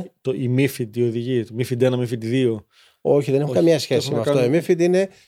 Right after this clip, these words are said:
Speaker 2: για την, για τις, ε, διαχείριση των επενδύσεων. Αυτό είναι άλλοι, α-, άλλες υπηρεσίες που συνεργάζονται με τη φαθ και υιοθετούν, τις περνάνε στις χώρες και, και, και οι οποίες λοιπόν βάζουν όλο και περισσότερο, ε, ε, συμπεριλαμβάνουν τα πάντα. Δηλαδή,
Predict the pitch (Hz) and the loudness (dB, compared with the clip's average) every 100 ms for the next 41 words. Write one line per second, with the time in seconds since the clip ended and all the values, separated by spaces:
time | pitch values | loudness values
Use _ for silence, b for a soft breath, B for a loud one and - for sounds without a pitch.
0 | - 170 160 170 165 156 156 156 160 156 | -2 0 0 0 0 0 0 -2 -4 -6
1 | - 160 160 147 147 143 143 139 135 131 | -4 0 0 2 0 -2 -2 0 0 0
2 | 143 147 185 180 - 165 156 170 165 127 | 0 0 0 0 0 0 2 2 2 0
3 | 110 90 - _ _ b b - 131 240 | -4 -8 -12 _ _ b b -8 0 2
4 | 247 220 202 175 139 127 156 160 156 165 | 4 4 4 4 4 4 2 2 2 2
5 | 135 123 127 120 110 107 196 247 - 202 | 0 -2 -4 -4 -4 -2 -2 -2 -2 -4
6 | - 170 156 165 151 127 120 120 120 - | 0 0 2 2 2 0 -2 -2 -6 -4
7 | 233 - 202 180 156 151 170 180 226 - | -6 0 2 2 0 -4 -2 -2 -2 -2
8 | 165 170 156 127 - 254 277 - 139 b | 0 2 0 -2 -2 -4 -2 -4 -6 b
9 | b b - 185 165 151 147 160 156 151 | b b 0 2 2 -4 0 4 4 4
10 | 156 254 190 180 254 208 233 220 214 - | 2 0 0 0 0 2 2 4 2 4
11 | 220 269 247 196 185 170 190 - 165 165 | 4 4 0 0 2 2 2 2 2 2
12 | 160 151 - 175 156 156 160 151 180 240 | 0 0 -2 4 4 4 2 4 2 2
13 | 226 214 202 160 160 | 0 2 4 4 0